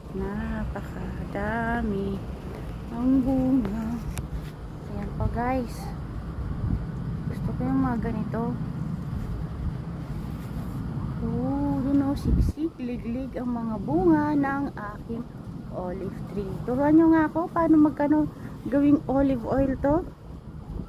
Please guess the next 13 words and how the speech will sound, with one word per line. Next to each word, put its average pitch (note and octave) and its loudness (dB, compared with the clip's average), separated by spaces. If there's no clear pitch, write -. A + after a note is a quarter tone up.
Masarap D#4 4
to D#4 0
sa E4 4
bangus, C4 4
mga A#3+ 0
guys. F3+ -4
Nag-i-enjoy A#3 2
maglaro A3+ 2
ang A3 0
aking A3+ -2
mga A3 0
kaibigang A3 0
uwak. A3+ 2